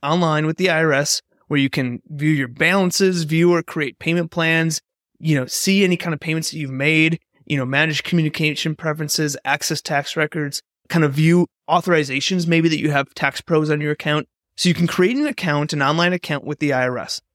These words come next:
This might be a good option regardless of what you're doing, but it does have a few steps that you need to do in order to set this up. So you can pay online via your bank account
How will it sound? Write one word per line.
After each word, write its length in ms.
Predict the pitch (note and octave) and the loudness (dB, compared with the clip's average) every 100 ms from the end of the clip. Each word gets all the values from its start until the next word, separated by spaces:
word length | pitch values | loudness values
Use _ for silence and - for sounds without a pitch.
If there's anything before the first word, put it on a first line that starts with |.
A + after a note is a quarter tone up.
| _ - | _ -4
This 280 | - - - - | -2 -2 -4 0
might 180 | A#3 | 0
be 100 | - | 2
a 60 | C#4+ | 2
good 160 | E3+ F3+ | 2 2
option 540 | D3+ - B3 B3 B3 - | 0 0 0 0 -2 0
regardless 560 | E3 D#3 D3 F3 A3 | 0 2 0 0 -4
of 80 | A3 | -4
what 160 | A3 - | -4 -2
you're 100 | G#3 | 0
doing, 300 | A3 A#3 C4 _ _ _ | 2 2 0 _ _ _
but 140 | F3+ E3 - | -2 -2 -2
it 160 | E3+ | 0
does 300 | F#3 F#3 - - | 2 2 0 -4
have 180 | E3 D#3+ | 0 0
a 80 | D3 | 0
few 240 | D#3 D3 | -2 -2
steps 400 | - - C3+ - | -2 -2 -4 -4
that 80 | - | -6
you 140 | C#3 | -6
need 200 | C3+ B2+ | -6 -6
to 100 | - | -6
do 360 | C3+ B2+ B2 B2+ - - | -6 -4 -2 -4 -8 -8
in 140 | - B2 | -4 -4
order 140 | A#2+ | -4
to 40 | |
set 220 | A#2+ C3 - | -2 -2 -2
this 160 | - | 0
up. 200 | - - _ _ _ - | -2 -4 _ _ _ -6
So 160 | - | -2
you 20 | D3 | 0
can 160 | D3+ | 0
pay 240 | D#3 F#3+ G3+ | 0 2 2
online 560 | G3+ E3 D3 D3+ D3 | 2 2 2 2 0
via 100 | C#3 | -2
your 260 | C3 C3+ E3+ | -2 0 0
bank 220 | D#3+ D3 | 0 -4
account 380 | - C#3+ C#3 | -8 -6 -6